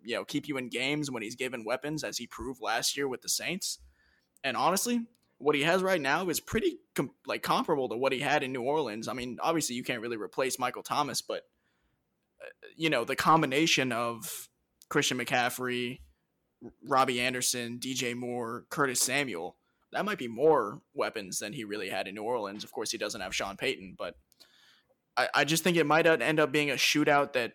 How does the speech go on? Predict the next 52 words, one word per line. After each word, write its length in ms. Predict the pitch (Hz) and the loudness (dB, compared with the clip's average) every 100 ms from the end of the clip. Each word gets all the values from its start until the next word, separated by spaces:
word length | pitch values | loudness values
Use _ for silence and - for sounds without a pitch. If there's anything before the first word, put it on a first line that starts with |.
| - | -6
Carolina 440 | - 139 135 135 | 2 4 4 2
loses. 500 | 117 123 151 175 185 | 0 0 2 2 2
But 300 | - - 123 - | 0 0 0 0
if 140 | 135 | -6
you're 60 | - | 0
giving 200 | 156 165 | 2 2
me 140 | 135 - | -2 -2
eight 260 | 127 147 | -2 -2
points 320 | - 139 151 - | -4 -4 -2 -2
to 100 | 120 | -2
work 240 | 123 127 | -2 0
with 220 | 185 196 | -2 -4
and 140 | 139 120 | -6 -4
they 80 | |
lose 220 | 113 127 135 | 0 -2 0
by 180 | 117 | -2
a 20 | 104 | 0
touchdown, 600 | 135 - 175 202 196 147 | 0 0 -2 -2 -2 -4
then, 280 | 98 98 - _ _ _ _ - | -6 -8 -12 _ _ _ _ -6
uh, 220 | 110 90 | -4 -2
I'm, 160 | 104 135 - | -2 -4 0
I'm 180 | 151 | 0
cool 300 | 160 175 170 | 4 6 6
pocketing 680 | 139 131 135 139 127 117 113 - | 6 0 0 -2 -4 -6 -10 -8
a 60 | |
hundred 240 | - 127 113 | -4 -2 0
dollars 580 | 110 107 98 98 - - | 0 0 -2 -2 -2 -2
on 180 | 104 101 | -6 -6
this 200 | 98 - | -4 -2
hundred 220 | 120 104 | -4 -8
and 100 | 101 | -10
ten 160 | - | -12
dollar 220 | 95 87 82 | -8 -8 -4
bet 260 | 98 92 - - _ _ | -4 -4 -8 -20 _ _
if 160 | - 104 | -14 -8
you're, 80 | 117 | -6
if 240 | 107 - | -6 -8
you're 120 | 120 | -8
gonna 160 | 113 110 | -8 -8
give 100 | 107 | -8
me 140 | 107 - | -10 -4
eight 200 | 117 90 | -6 -4
and 80 | 101 | -6
a 20 | |
half 240 | 117 98 | -4 -4
whole 280 | - 110 98 | -6 -8 -8
points 340 | - 98 95 | -8 -10 -8
against 340 | - 92 85 - | -8 -8 -8 -8
the 80 | 90 | -8
Tampa 240 | 92 - | -12 -12
Bay 140 | 98 95 | -12 -10
Buccaneers. 560 | 85 - 78 71 - | -12 -14 -16 -12 -14